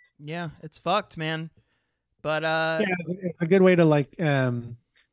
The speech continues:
Speaker 2: put to rest the notion of, like, maybe we killed the wr-, you know, maybe they killed the wrong guy. It's like, "No, no.
Speaker 1: No,
Speaker 2: You
Speaker 1: it's
Speaker 2: killed
Speaker 1: true.
Speaker 2: the right guy." Yeah, yeah, yeah.
Speaker 1: It's true.
Speaker 2: Or,
Speaker 1: And,
Speaker 2: or
Speaker 1: uh, you know, they find,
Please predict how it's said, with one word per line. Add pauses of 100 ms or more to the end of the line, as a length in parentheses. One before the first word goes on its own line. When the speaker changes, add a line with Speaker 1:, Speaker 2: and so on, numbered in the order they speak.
(140)
Speaker 2:
put
to
rest
the
notion
of,
like, (340)
maybe (400)
we
killed (180)
the
wr-,
you
know,
maybe
they
killed
the
wrong
guy.
It's
like,
"No,
no. (540)
Speaker 1:
No,
Speaker 2:
You
Speaker 1:
it's
Speaker 2:
killed
Speaker 1:
true. (180)
Speaker 2:
the
right
guy."
Yeah,
yeah,
yeah. (200)
Speaker 1:
It's
true.
Speaker 2:
Or,
Speaker 1:
And,
Speaker 2:
or
Speaker 1:
uh,
you
know,
they
find,